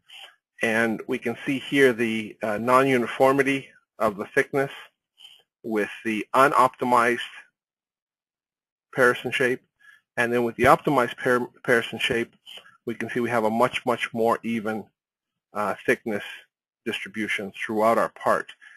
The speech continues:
And to achieve that, we need to produce a Harrison with this type of actual wall thickness variation, um, coming out of the, uh, coming out of the die.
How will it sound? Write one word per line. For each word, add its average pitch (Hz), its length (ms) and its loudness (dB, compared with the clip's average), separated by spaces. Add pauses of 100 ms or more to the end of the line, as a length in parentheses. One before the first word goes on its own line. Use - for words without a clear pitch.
And 120 160 -4
to 123 120 0
achieve 190 420 0
that, 104 340 4 (520)
we 127 140 2
need 135 260 0
to - 100 -8
produce 113 480 -4 (580)
a 101 360 -4 (280)
Harrison 120 600 0 (500)
with 110 200 0 (100)
this 120 180 4 (420)
type 107 280 -2
of 104 180 -2 (400)
actual 107 500 0
wall 104 320 2
thickness 95 320 -6 (120)
variation, 95 720 -4 (760)
um, 90 500 -6 (800)
coming 104 300 -6
out 101 180 -4
of 90 200 -12
the, 90 240 -8
uh, 90 180 -6
coming 101 300 -12
out 95 120 -4
of 98 80 -12
the 85 60 -18
die. 82 380 -6